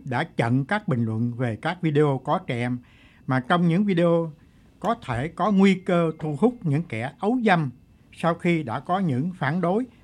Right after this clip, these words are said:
về tội phạm ấu dâm sử dụng YouTube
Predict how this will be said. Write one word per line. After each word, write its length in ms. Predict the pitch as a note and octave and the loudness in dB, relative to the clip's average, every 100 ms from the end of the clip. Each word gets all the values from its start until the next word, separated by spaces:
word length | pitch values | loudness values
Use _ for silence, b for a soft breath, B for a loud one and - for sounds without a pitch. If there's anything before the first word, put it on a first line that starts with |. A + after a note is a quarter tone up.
| b | b
về 300 | D3 C3+ A2 - | -4 -2 -4 -8
tội 280 | - A2+ A#2+ - _ b b b b - | -10 -6 -8 -10 _ b b b b -8
phạm 340 | B2 A#2 C#3+ - | -4 -4 -6 -2
ấu 220 | A3 B3+ | 0 2
dâm 280 | G3+ E3+ C#3+ | 4 2 -2
sử 140 | - E3 | -2 -2
dụng 320 | E3 A#2 C#3+ | 0 -2 0
YouTube 400 | D3+ D3 F#3+ | -2 0 -2